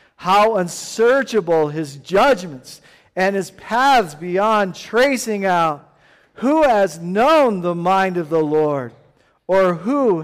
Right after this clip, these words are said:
has been his counsel?" <laughs> What advice do you have for God, really?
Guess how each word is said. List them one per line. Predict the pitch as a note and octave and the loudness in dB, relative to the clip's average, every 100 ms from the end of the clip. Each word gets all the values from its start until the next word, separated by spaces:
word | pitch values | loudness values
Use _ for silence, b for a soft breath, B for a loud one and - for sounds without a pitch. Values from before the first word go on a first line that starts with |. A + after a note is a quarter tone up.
| - | -4
has | E3+ E3 | -4 -4
been | C#3+ D3 G3+ E3+ C3 | -4 -4 -2 -2 -6
his | B2 D3 C3+ | -10 -10 -12
counsel?" | - E3 D3 D3+ D3 - A2 G#2 _ | -14 -10 -6 -6 -10 -14 -18 -20 _
<laughs> | G3+ - D#3 _ - - E4 B3+ - | -20 -20 -20 _ -20 -14 -10 -10 -6
What | F3 G#3 | -2 -2
advice | F#3 C#3+ D#3+ E3+ | -2 -4 -2 -2
do | - D3+ | -6 -10
you | C#3+ | -8
have | C3+ C3+ C#3+ | -8 -12 -16
for | D3 | -16
God, | - C3 B2+ B2+ | -14 -12 -12 -16
really? | B2 C3 B2+ A#2+ A2 | -16 -12 -12 -12 -16